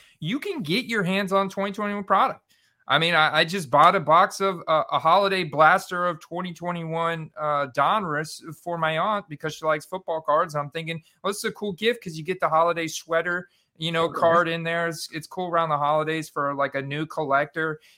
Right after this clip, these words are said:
Speaker 1: And, um, you know, I was able to get that for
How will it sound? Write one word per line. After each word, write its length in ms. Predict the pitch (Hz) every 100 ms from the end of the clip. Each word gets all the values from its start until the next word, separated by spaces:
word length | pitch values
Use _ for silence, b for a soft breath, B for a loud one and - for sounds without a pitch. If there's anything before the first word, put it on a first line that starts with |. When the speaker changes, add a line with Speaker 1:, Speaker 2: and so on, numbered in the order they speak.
| b
Speaker 1:
And, 440 | 143 147 147 143
um, 280 | 147 151 151 -
you 100 | 202
know, 80 |
I 60 | 220
was 120 | 247
able 200 | 233 277
to 80 | 233
get 240 | 160 240
that 280 | - 220 214
for 200 | - 208